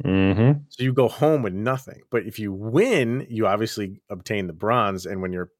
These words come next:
Speaker 2: posting that on your wall at home, and little Johnny asks you about that, "We won the bronze."
Speaker 1: We won the bronze right there.
Speaker 2: That's,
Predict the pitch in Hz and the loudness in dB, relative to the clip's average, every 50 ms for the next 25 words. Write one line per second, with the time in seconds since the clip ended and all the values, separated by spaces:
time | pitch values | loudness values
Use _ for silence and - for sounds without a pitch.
0 | _ _ - - 104 92 - 87 82 85 87 117 151 175 160 135 117 104 98 92 | _ _ -4 -4 -4 -2 -4 -8 -6 0 2 2 4 4 2 2 0 0 0 0
1 | 98 98 95 87 78 92 95 87 82 80 82 - _ _ _ _ _ _ _ _ | 0 2 0 0 -2 -4 -8 -8 -8 -8 -12 -14 _ _ _ _ _ _ _ _
2 | _ _ _ _ - 104 95 92 87 90 90 87 - _ _ _ - 107 110 95 | _ _ _ _ -6 -4 -2 -2 -2 -4 -6 -8 -12 _ _ _ -2 0 0 0
3 | 95 90 85 101 127 135 143 131 113 101 95 95 92 - - - 92 90 87 92 | 0 0 0 2 2 2 2 2 2 2 2 0 -2 -4 -6 -6 -6 -4 -2 -2
4 | 85 87 - - 90 82 82 80 - - _ _ _ _ _ _ _ _ _ _ | -2 -2 -4 -6 -6 -6 -6 -8 -12 -14 _ _ _ _ _ _ _ _ _ _
5 | _ _ _ _ _ _ _ _ _ _ _ _ _ _ - - - - - - | _ _ _ _ _ _ _ _ _ _ _ _ _ _ -10 -10 -10 -10 -12 -12
6 | - 101 92 98 95 82 - 95 98 98 82 - - - - - _ _ _ _ | -10 -8 -6 -6 -6 -6 -4 -4 -4 -4 -4 -6 -12 -16 -16 -18 _ _ _ _
7 | - 113 117 120 120 123 117 107 87 104 104 98 90 85 80 78 - 95 98 98 | 4 6 8 8 8 8 8 6 6 8 8 8 8 6 4 4 4 6 6 6
8 | - - 87 78 71 69 71 85 - - | 6 6 4 4 4 2 -2 -8 -10 -14